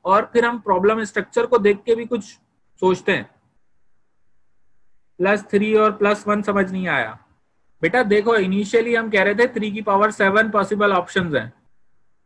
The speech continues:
ठीक है, फिर हमने एक को निकाल दिया तो बचे थ्री की power six। अब थ्री की power six और tasmania का या तो red होगा या green होगा या blue होगा, ये तीन ये होगा,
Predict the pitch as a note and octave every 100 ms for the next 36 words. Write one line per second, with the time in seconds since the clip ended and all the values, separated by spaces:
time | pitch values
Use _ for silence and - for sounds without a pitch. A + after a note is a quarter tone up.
0 | _ _ _ - F#3 A3+ F#3+ A3 A#3 B3
1 | A#3 A#3 A#3 B3 A#3 F#3+ D#3+ D#3+ D#3+ D#3+
2 | _ _ _ _ _ - F#3 G#3 B3 B3+
3 | G#3+ A3 A#3+ - G3+ G#3 B3+ - - A3+
4 | G#3+ - - _ _ _ _ _ _ E3+
5 | F3+ - A3+ B3+ C#4 C#4 A3+ B3 C4 -
6 | C4+ D4+ - - - _ _ _ _ _
7 | E3+ G3 B3+ D#4+ D#4+ - _ _ _ G#3
8 | G#3 G#3 G#3+ A#3 C4+ C4 C4 A#3+ A3+ F#3+
9 | F#3+ A#3 A#3 A#3+ A3+ G3 G#3+ A3+ A3 A3
10 | E3+ F3+ F3+ D#3 D#3 F3 F3+ F#3 F3 F3
11 | E3+